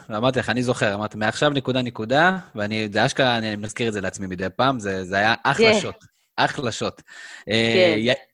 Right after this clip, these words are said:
Speaker 1: יאיר אלון, אה, שואל, אה, אם חסר לך לשחק טניס? את משחקת מדי פעם נגד איזה חובבנים כזה, ככה, בשביל הכיף?
Speaker 2: לא, ממש, ממש לא חסר לי, וגם ממש, ממש לא משחקת. הייתי משחקת קצת עם בעלי, אה, בהתחלה שהתחלנו לצאת וזה, והוא רצה לשחק,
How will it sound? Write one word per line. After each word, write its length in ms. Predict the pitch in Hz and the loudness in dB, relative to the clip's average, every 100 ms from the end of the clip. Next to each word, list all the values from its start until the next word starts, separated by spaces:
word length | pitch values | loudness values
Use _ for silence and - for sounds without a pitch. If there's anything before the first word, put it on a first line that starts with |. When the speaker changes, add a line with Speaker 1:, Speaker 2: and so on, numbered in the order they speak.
| _ - | _ 0
Speaker 1:
יאיר 320 | 120 151 156 | 4 6 6
אלון, 240 | 160 160 | 6 4
אה, 180 | 147 139 | 4 2
שואל, 300 | - 135 151 | 4 4 4
אה, 80 | 139 | 4
אם 120 | 127 | 0
חסר 280 | - - 160 | -4 -2 -2
לך 80 | 190 | -2
לשחק 280 | - 180 | -2 -2
טניס? 440 | - 208 101 - - - | 0 -2 -4 -10 -14 -16
את 100 | - | -14
משחקת 300 | 98 127 135 | -6 -4 -2
מדי 200 | 123 120 | 0 2
פעם 160 | 131 127 | 2 0
נגד 160 | 117 | 0
איזה 140 | 110 - | -2 -4
חובבנים 540 | 113 110 104 123 160 | -2 0 2 0 0
כזה, 260 | 160 156 160 | 0 0 0
ככה, 280 | 139 - 117 | 0 0 0
בשביל 360 | 110 107 104 | 0 -4 -2
הכיף? 180 | 208 214 | 0 4
Speaker 2:
לא, 360 | 226 226 220 202 - _ _ | 6 6 6 2 -2 _ _
ממש, 520 | 196 196 202 214 214 | -2 0 2 0 -2
ממש 360 | 240 208 190 - | -6 -8 -8 -8
לא 100 | 185 190 | -8 -8
חסר 300 | 185 208 214 | -8 -2 0
לי, 160 | 233 196 | 0 -2
וגם 220 | 180 180 | -2 -2
ממש, 280 | 175 185 - | -2 -6 -6
ממש 220 | 190 180 | -8 -6
לא 60 | 180 | -8
משחקת. 520 | - 170 175 208 196 | -8 -4 -2 0 2
הייתי 180 | 180 196 | 0 -2
משחקת 320 | 175 180 175 | 0 0 2
קצת 140 | 180 | 0
עם 140 | 202 185 | 0 4
בעלי, 460 | 165 160 170 208 226 _ _ _ _ - | 4 6 4 4 2 _ _ _ _ -8
אה, 960 | 165 160 160 160 160 156 156 156 156 156 151 | -2 0 2 2 2 2 2 2 2 0 0
בהתחלה 500 | 151 151 - 165 180 | 0 0 0 2 2
שהתחלנו 400 | 185 - 185 196 | 0 0 0 2
לצאת 400 | 165 165 254 233 | 0 4 4 4
וזה, 200 | 175 220 240 | 2 2 2
והוא 160 | 185 185 | 2 0
רצה 140 | 196 | 0
לשחק, 460 | 185 196 - 247 | -2 -2 2 4